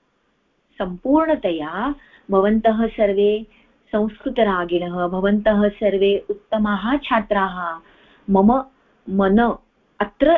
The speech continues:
एव भवेत्, अ, पाठने एव भवेत्, संस्कृतभाषायामेव भवेत्. तस्य एव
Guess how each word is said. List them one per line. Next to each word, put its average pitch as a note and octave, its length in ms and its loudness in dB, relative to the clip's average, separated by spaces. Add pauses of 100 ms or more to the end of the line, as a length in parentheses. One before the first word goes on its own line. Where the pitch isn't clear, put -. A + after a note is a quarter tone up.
(100)
एव D#4 240 -2
भवेत्, C4+ 460 -4 (1040)
अ, C#4+ 40 -12 (420)
पाठने A3+ 560 -6
एव D4+ 360 -2
भवेत्, A3+ 480 -2
संस्कृतभाषायामेव C4+ 1200 -2
भवेत्. C#4 220 -2 (460)
तस्य C#4 440 -4
एव C4+ 320 0